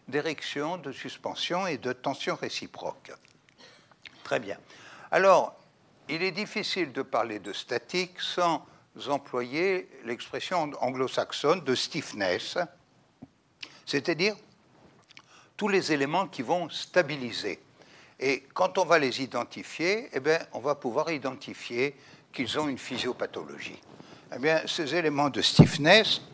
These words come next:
bien sûr, c'est les surfaces d'appui,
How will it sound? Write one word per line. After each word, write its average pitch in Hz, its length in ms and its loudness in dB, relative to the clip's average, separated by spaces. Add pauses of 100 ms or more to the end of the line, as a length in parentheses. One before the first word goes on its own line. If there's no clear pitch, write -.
(600)
bien 135 160 2
sûr, 143 240 -2
c'est 104 160 -8
les 92 80 -8
surfaces 101 540 -4
d'appui, 196 580 -4